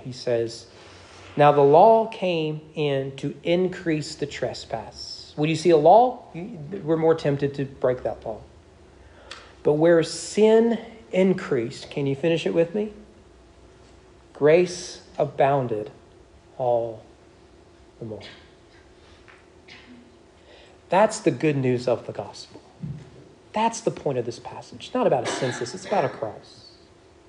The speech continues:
Wherever you are, right here, right now,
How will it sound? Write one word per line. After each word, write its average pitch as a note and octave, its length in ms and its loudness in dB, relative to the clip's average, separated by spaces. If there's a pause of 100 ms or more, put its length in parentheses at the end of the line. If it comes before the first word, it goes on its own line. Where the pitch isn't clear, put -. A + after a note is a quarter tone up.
(500)
Wherever B3 280 8
you B3 280 6
are, C#3 240 4
right F3+ 420 2
here, C#3 480 -2 (300)
right F3+ 320 2
now, B2 320 -6